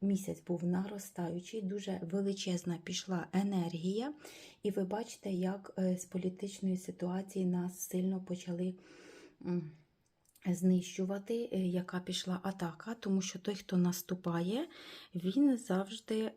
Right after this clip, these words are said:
е, робить це в наростаючий місяць. Сьогодні в нас двадцять четверте березня, день успіху, і завтра в нас, двадцять п'ятого березня, повнолуння, і йде,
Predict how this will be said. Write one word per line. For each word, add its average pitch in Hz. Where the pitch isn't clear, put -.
е, 180
робить 185
це 190
в -
наростаючий 185
місяць. 180
Сьогодні 196
в 190
нас 185
двадцять 190
четверте 185
березня, 180
день 175
успіху, 196
і 202
завтра 208
в 247
нас, 240
двадцять 226
п'ятого 214
березня, 202
повнолуння, 190
і 214
йде, 190